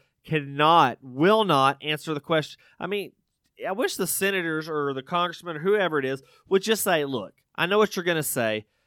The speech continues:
Just say you're not gonna answer it so we can move on to not vote for you, and everybody else is,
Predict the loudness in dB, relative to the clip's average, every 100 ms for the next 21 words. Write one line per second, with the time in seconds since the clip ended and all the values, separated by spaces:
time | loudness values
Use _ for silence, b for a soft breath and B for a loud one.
0 | -4 -2 0 4 4 6 4 4 2 -2
1 | -4 -4 -6 -4 0 0 0 0 2 2
2 | 2 -2 -2 -2 -2 -2 -4 -4 -6 -2
3 | 0 0 0 -4 -2 0 2 0 -4 -10
4 | -16